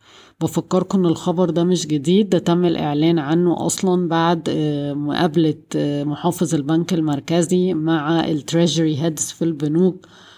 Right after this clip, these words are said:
من أس-، من أسبوع أو عشرة أيام تقريبا.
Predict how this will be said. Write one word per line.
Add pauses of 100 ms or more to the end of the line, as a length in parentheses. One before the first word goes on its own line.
(120)
من
أس-،
من
أسبوع
أو
عشرة
أيام
تقريبا.